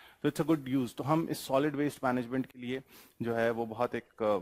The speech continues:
we can use it in a better way। But, अ, अनप्लैन्ड है।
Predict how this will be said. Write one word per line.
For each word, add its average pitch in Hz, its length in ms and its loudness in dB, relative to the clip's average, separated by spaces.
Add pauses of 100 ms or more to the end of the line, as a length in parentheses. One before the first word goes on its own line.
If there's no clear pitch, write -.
(1080)
we 120 120 -4
can 131 220 6
use 151 200 6
it 120 120 2
in 113 80 2
a 107 140 -2
better 113 280 0 (460)
way। 104 200 2 (680)
But, 175 280 10 (360)
अ, 110 240 0 (2250)
अनप्लैन्ड 131 460 6
है। 117 260 0